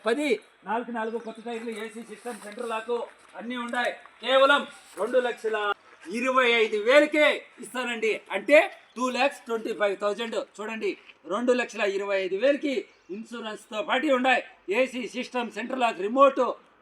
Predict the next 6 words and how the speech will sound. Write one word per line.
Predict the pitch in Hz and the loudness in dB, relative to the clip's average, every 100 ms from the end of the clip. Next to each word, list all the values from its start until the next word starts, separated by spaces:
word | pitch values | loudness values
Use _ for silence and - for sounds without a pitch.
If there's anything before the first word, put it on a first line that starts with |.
| 196 | -8
రెండు | 220 226 | -6 -4
లక్షల | 214 - 202 233 311 _ _ 170 | -6 -4 0 0 -2 _ _ -6
ఇరవై | 202 214 214 196 | -4 -2 -2 -2
ఐదు | 185 208 | -4 -6
వేలకే | 240 254 233 - - - | -8 -4 -4 -6 -4 -4
వదులుతానండి. | 196 220 - 214 214 202 | -2 -4 -6 -8 -6 -6